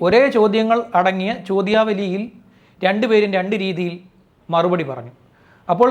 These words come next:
തന്നെ പോലീസിന് ബോധ്യപ്പെട്ടു, ഇവിടെ ഒരു കൊലപാതകമാണ്,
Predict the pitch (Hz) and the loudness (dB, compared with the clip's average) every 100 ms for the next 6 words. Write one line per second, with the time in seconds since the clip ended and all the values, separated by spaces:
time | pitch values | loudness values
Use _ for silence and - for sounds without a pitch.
0 | 247 247 226 214 220 214 196 190 190 190 | 4 2 0 0 -2 -2 0 2 2 0
1 | 156 226 - - _ _ _ _ _ _ | -4 -6 -8 -20 _ _ _ _ _ _
2 | 185 196 196 180 226 - - - _ _ | 0 2 4 2 -2 -8 -20 -20 _ _
3 | - - _ 175 190 226 233 226 196 160 | -20 -20 _ 0 4 4 4 4 2 0
4 | 170 | -4